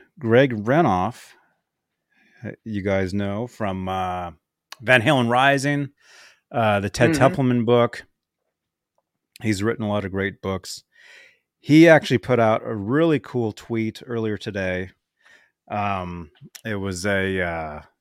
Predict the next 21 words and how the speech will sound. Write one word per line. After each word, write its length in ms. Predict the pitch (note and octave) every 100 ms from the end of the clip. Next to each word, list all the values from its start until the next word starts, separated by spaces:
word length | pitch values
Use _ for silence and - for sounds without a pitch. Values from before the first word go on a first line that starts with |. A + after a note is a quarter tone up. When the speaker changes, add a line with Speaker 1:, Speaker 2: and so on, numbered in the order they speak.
| _
Speaker 1:
a 60 | -
still, 540 | - - - F#3+ G#3+ - A2+
well, 280 | A2 F#2+ -
a, 220 | G#2+ F#2+
uh, 200 | E2+ D#2+ -
no, 200 | A2 F2+ E2
I'm 80 | D#3
gonna 160 | F#3+
show 160 | - A3
you 160 | A3+
guys, 160 | C3 A#2 -
here 220 | F#2+ A#2+
we 60 | E2+
go. 80 | -
I'm 80 | D3+
gonna 140 | F#3+
show 220 | F3 G3
you 140 | G3+ F#3+
guys 280 | D3 A#2 G#2
a 60 |
still 680 | - - D#3+ C#3+ F#2+ D#2 -